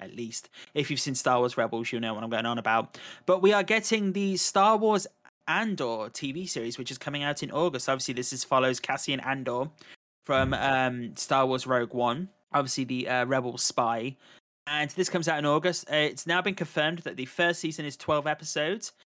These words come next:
Is gonna follow the, it's gonna, and then the second season, which they've already confirmed, is gonna be another twelve episodes. But how they've planned out the two seasons is interesting to me, because the first season will be over one, will be s-, uh, the span of,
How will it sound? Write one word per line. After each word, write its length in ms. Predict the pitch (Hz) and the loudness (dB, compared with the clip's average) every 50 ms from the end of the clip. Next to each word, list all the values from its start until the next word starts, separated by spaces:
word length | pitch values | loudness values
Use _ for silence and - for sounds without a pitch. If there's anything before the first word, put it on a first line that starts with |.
| _ _ _ _ | _ _ _ _
Is 200 | - 147 147 - | -4 -4 -4 -2
gonna 220 | - 156 147 147 143 | -2 -4 -4 -4 -4
follow 400 | - 165 151 151 151 147 143 135 | -2 0 2 4 4 2 2 0
the, 320 | - 135 135 135 135 131 | -2 -4 -2 -2 -2 -4
it's 180 | - - - - | -4 -6 -4 -2
gonna, 220 | 160 156 147 - _ - - - - 120 - - - | -2 -2 -4 -6 _ -20 -20 -20 -20 -20 -18 -12 -8
and 160 | 147 147 147 | -6 -6 -4
then 160 | 147 147 143 | -4 -4 -4
the 100 | 143 139 | -4 -2
second 340 | - - - 226 220 214 165 | -2 0 0 0 -2 -2 -4
season, 280 | - - 131 127 - 135 | -2 -2 -2 -2 -2 -4
which 140 | 131 - | -4 -6
they've 160 | - 139 127 127 | -4 -4 -2 0
already 200 | 127 123 123 127 | -2 -2 -2 -6
confirmed, 340 | - - - 127 127 131 | -10 -4 -4 -2 -2 -2
is 80 | 127 123 | -6 -6
gonna 160 | - 127 123 | -6 -6 -4
be 60 | 123 | -2
another 200 | 127 175 208 208 | -2 0 0 -2
twelve 240 | 185 - - 120 113 | -2 -2 -2 -2 -2
episodes. 540 | 120 113 - - - 120 117 120 127 - - - - - - _ _ - | -2 -4 -4 -4 -2 -2 -2 -2 -4 -6 -8 -12 -18 -20 -20 _ _ -2
But 160 | - 147 143 | 0 0 0
how 220 | - - 175 196 | 2 2 2 2
they've 180 | 208 226 202 202 | 4 2 0 0
planned 400 | - - 190 180 175 175 165 143 | -2 -2 0 0 0 0 -4 -4
out 360 | - 139 143 143 135 - - 143 | -2 2 2 2 2 0 -4 -6
the 200 | 147 139 139 131 | -4 -4 -4 -4
two 180 | - - 156 139 | -4 -4 -4 -2
seasons 400 | - - 156 - 139 135 127 143 | -2 -4 -4 -6 -6 -8 -8 -4
is 120 | 139 - | -2 -2
interesting 520 | 208 247 233 - - 123 - - 127 120 | 0 0 0 -2 -4 -4 -4 -6 -6 -8
to 100 | 123 - | -10 -8
me, 80 | 131 127 | -10 -8
because 400 | 123 139 - 143 139 135 131 - - - - - _ _ _ _ - | -8 -6 -2 0 0 0 0 -4 -8 -16 -20 -20 _ _ _ _ -6
the 40 | 151 | -6
first 360 | - - 196 220 247 233 - | -2 0 2 2 4 4 4
season 340 | - 220 202 185 - 180 170 | 2 2 2 0 0 2 2
will 80 | 160 156 | 2 2
be 220 | 143 151 147 139 | 4 2 2 4
over 240 | 139 147 147 135 143 | 4 2 2 2 0
one, 340 | 135 143 139 135 131 - 139 | 0 2 2 2 0 -2 -4
will 140 | 143 139 | -6 -4
be 80 | 127 135 | -2 0
s-, 160 | - - - - | 0 -2 -2 -2
uh, 120 | 127 143 123 | -4 -6 -6
the 100 | - 139 | -4 0
span 340 | 135 - - 151 143 143 139 | 0 0 2 2 0 0 0
of, 200 | 135 135 131 - | 0 -2 -2 -4